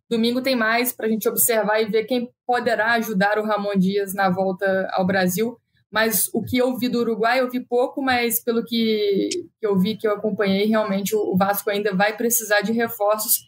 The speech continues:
pra encarar essa temporada que vem pela frente. A gente vai continuar aqui apurando, trazendo as informações pro torcedor lá no G E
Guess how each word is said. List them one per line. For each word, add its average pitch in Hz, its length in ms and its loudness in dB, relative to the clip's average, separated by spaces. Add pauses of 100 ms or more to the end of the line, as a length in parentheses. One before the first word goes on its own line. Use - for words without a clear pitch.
(340)
pra 220 120 2
encarar 214 380 0
essa 202 180 -2
temporada 196 480 0
que 196 140 -2
vem 196 160 2
pela 208 220 2
frente. 220 320 0
A 233 40 2
gente 226 160 0
vai 214 240 0
continuar 233 380 0
aqui 220 160 -2
apurando, 214 540 0 (340)
trazendo 220 300 0
as 208 100 0
informações 208 500 0
pro 208 140 -2
torcedor 208 400 2
lá 196 100 -2
no 202 120 -6
G 202 80 -2
E 185 340 0